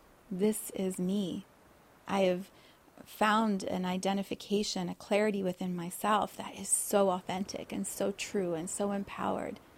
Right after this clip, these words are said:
and so clear. And so I get to show up in this energy of, like, yeah, it's magic. <laughs> It's only gonna be more magical. So begin by journaling with yourself,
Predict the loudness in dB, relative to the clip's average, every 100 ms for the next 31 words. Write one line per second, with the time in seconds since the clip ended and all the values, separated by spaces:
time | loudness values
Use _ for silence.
0 | -20 -20 -10 -2 2 2 2 -2 -2 0
1 | -2 -6 -12 -18 -20 -20 -20 -20 -20 -20
2 | -10 -2 0 2 4 4 2 0 -2 -2
3 | 4 6 6 4 -2 -16 -20 -20 2 6
4 | 8 6 4 -2 -6 -10 -14 2 8 8
5 | 8 4 2 0 -2 -2 -4 -6 -20 -20
6 | _ _ _ _ _ _ _ _ -20 -6
7 | -4 -4 -6 -20 _ _ -8 0 4 4
8 | 4 0 -8 -20 _ 2 4 4 0 -2
9 | 4 6 6 4 4 6 6 6 6 4
10 | 2 0 -10 -20 -20 -20 -20 -20 -14 8
11 | 8 8 6 6 8 8 6 4 2 _
12 | _ _ _ _ -4 4 4 6 4 4
13 | 4 2 -2 -4 0 0 0